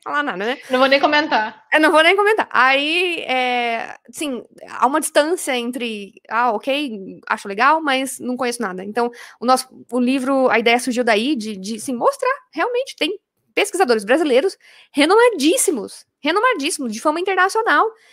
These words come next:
Speaker 1: que, assim, vivos, ou que já, já passaram pela história, né, já faleceram e tudo mais. Então, a, a,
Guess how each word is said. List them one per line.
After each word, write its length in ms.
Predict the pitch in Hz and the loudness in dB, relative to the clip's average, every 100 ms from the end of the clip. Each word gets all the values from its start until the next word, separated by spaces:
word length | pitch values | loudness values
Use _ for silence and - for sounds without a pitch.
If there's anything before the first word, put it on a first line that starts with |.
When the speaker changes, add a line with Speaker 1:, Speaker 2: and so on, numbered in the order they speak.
| _ _ _ | _ _ _
Speaker 1:
que, 80 | - | -2
assim, 340 | 269 285 190 - | 0 -2 -4 -8
vivos, 760 | 180 226 320 320 269 285 - - - | -4 2 4 2 0 -2 -4 -14 -2
ou 220 | 247 247 | 4 4
que 120 | 247 | 4
já, 400 | 208 220 208 190 180 | -2 0 0 -2 -6
já 220 | 196 220 | -6 -4
passaram 340 | 185 - 214 185 | -4 -4 -4 -4
pela 140 | - | -8
história, 380 | - 320 320 254 | 0 4 4 4
né, 240 | 254 254 | 0 0
já 120 | 214 208 | -2 -2
faleceram 480 | 190 202 - 285 | -4 -4 0 0
e 20 | 226 | 0
tudo 140 | 233 | 0
mais. 340 | 254 285 381 - - _ | 2 2 0 -6 -20 _
Então, 160 | 285 | 0
a, 580 | 330 320 240 254 - | 2 4 4 2 0
a, 60 | 240 | -4